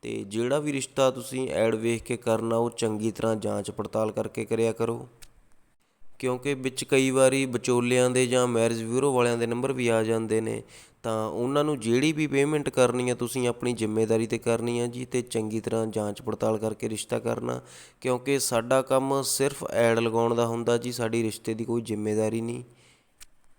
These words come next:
ਤਾਂ ਰੋਜ਼ ਦੀ ਤਰ੍ਹਾਂ ਆਪਾਂ ਅੱਜ ਵੀ ਤੁਹਾਡੇ ਲਈ ਲੈ ਕੇ ਆਏ ਹਾਂ ਕੁਝ ਨਵੇਂ ਰਿਸ਼ਤੇ, ਆਓ ਸ਼ੁਰੂ ਕਰਦੇ ਹਾਂ ਜੀ। ਹਾਂਜੀ, ਅੱਜ ਦਾ ਪਹਿਲਾ ਰਿਸ਼ਤਾ ਨੋਟ ਕਰੋ ਜੀ।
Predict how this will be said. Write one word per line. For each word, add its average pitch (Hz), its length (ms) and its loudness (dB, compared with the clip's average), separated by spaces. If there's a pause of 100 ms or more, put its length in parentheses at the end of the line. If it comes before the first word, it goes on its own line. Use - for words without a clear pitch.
(500)
ਤਾਂ 117 200 0
ਰੋਜ਼ 120 300 -2
ਦੀ 135 120 -6
ਤਰ੍ਹਾਂ 135 280 2
ਆਪਾਂ 123 340 0
ਅੱਜ 117 140 -2
ਵੀ 127 120 -4
ਤੁਹਾਡੇ 135 360 0
ਲਈ 123 120 2
ਲੈ 113 200 4
ਕੇ 117 180 0
ਆਏ 117 140 2
ਹਾਂ 117 80 -2
ਕੁਝ 117 240 -4
ਨਵੇਂ 110 320 0
ਰਿਸ਼ਤੇ, 123 520 -4
ਆਓ 110 280 -2
ਸ਼ੁਰੂ 110 340 -6
ਕਰਦੇ 117 380 0
ਹਾਂ 117 80 -2
ਜੀ। 123 240 -12 (1500)
ਹਾਂਜੀ, 131 360 4
ਅੱਜ 135 140 0
ਦਾ 143 180 6
ਪਹਿਲਾ 139 400 4
ਰਿਸ਼ਤਾ 139 400 4
ਨੋਟ 113 300 2
ਕਰੋ 117 340 2
ਜੀ। 131 220 -8